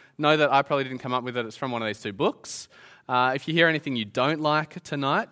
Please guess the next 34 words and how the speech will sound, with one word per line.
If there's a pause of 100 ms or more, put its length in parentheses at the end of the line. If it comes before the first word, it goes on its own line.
(240)
then
maybe
go
and
have
a
look
at
these
and
see
if
they
persuade
you
better
than
I'm
able
to (160)
tonight. (440)
Uh,
but
both
of
those
books
pointed
me
to
a
third
book
that